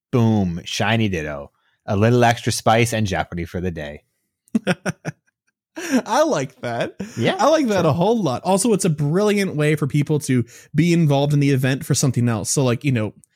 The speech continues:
Speaker 2: let's say we get another Charmander Community Day and you're not a brand new player and this is your third round with it 'cause you've done the other two. And, like, "Why am I doing this? I already have two level fifty Charizards," all that sort of stuff. They have the extra move,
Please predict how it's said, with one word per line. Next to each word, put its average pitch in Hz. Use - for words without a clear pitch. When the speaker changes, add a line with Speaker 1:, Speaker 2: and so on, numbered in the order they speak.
Speaker 2:
let's 143
say 131
we 131
get 127
another 120
Charmander 117
Community 107
Day 101
and 107
you're 127
not 135
a 123
brand 120
new 110
player 107
and 123
this 131
is 127
your 131
third 147
round 123
with 110
it 113
'cause 120
you've 117
done 110
the 98
other 82
two. -
And, 180
like, 175
"Why 165
am 170
I 165
doing 156
this? 143
I 147
already 143
have 139
two 143
level 135
fifty 127
Charizards," 123
all 123
that 117
sort 123
of 117
stuff. 123
They 127
have 135
the 139
extra 131
move, 120